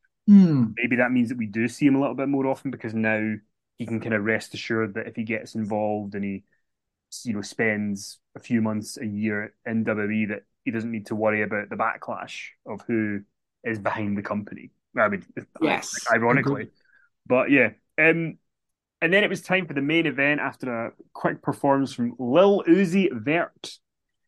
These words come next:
Speaker 2: You know, we're big fans of him here in the podcast, obviously. Um, but, uh,
Speaker 1: I think I
Speaker 2: the
Speaker 1: fast-forwarded that bit.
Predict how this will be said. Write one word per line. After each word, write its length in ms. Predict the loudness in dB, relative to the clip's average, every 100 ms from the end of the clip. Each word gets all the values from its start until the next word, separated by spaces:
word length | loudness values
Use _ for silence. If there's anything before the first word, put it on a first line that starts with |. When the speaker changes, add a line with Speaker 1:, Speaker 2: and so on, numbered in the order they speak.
| _
Speaker 2:
You 100 | -6
know, 200 | -4 -4 0
we're 120 | 2
big 240 | 4 2
fans 340 | 4 2 2 0
of 60 |
him 120 | -2
here 100 | -2
in 100 | -2
the 60 | -2
podcast, 540 | 0 0 0 -4 -2
obviously. 460 | 0 0 0 -4 -6 -10 _
Um, 420 | 0 0 0 -4 -8 _ _ -16
but, 380 | 0 2 4
uh, 380 | 2 0 0 0 -4 -10 -20 _ -4
Speaker 1:
I 60 | 4
think 200 | 6 6
I 60 | 6
Speaker 2:
the 80 | 4
Speaker 1:
fast-forwarded 680 | 2 2 6 8 8 6
that 200 | 2 0
bit. 280 | 2 2 2